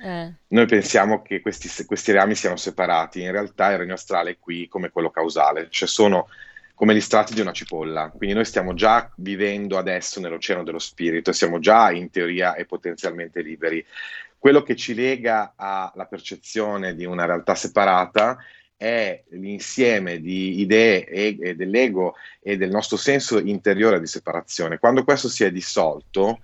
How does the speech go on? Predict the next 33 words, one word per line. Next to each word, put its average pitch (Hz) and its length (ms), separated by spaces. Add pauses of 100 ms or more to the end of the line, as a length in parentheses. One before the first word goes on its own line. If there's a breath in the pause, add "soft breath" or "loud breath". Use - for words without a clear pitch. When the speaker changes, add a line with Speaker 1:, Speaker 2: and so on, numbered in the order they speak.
(280 loud breath)
Speaker 1:
Mhm. 185 160
Speaker 2:
un'anima 117 480
non 101 160
ha 101 80
più 135 440
la 98 140
capacità, 113 640
non 104 140
mette 104 240
più 131 240
karma 87 420
in 87 100
divenire, 85 540
quindi 92 260
le 87 80
sue 104 200
azioni 123 600 (160 loud breath)
sono 98 280
libere, 101 460
poiché, - 360
poiché 98 320
la 107 100
sua 90 160
coscienza 117 540
è 90 60
già 113 420
unita 90 380
a 82 60
Dio, 82 320 (280 loud breath)
però 139 200
rimane 120 380
ancora 123 760 (280 soft breath)
da, 95 540